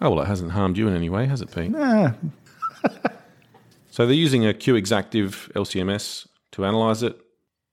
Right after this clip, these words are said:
Speaker 1: They validated it according to the swigtox guidelines and also the I C H guidelines, which I hadn't come across before. I went and looked them up after reading this paper. Uh, that's just another set of guidelines from a pharmaceutical point of view.
Speaker 2: Uh-huh.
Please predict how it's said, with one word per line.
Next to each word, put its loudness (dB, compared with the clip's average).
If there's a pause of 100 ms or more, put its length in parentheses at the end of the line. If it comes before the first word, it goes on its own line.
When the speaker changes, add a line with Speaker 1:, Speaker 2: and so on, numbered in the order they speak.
Speaker 1:
They 4
validated 2
it 2
according -2
to -4
the 2
swigtox -4
guidelines -4 (280)
and 0
also 2
the 4
I 2
C -2
H 0
guidelines, -4
which -8
I 2
hadn't 0 (260)
come 2
across 0
before. 0
I 2
went 2
and 2
looked -2
them 0
up 0
after -2
reading -2
this -12
paper. -6 (840)
Uh, 2
that's 2
just -4
another 2 (140)
set 0
of -2
guidelines 2
from -2
a 0
pharmaceutical -2
point -2
of -4
view. -2 (460)
Speaker 2:
Uh-huh. 4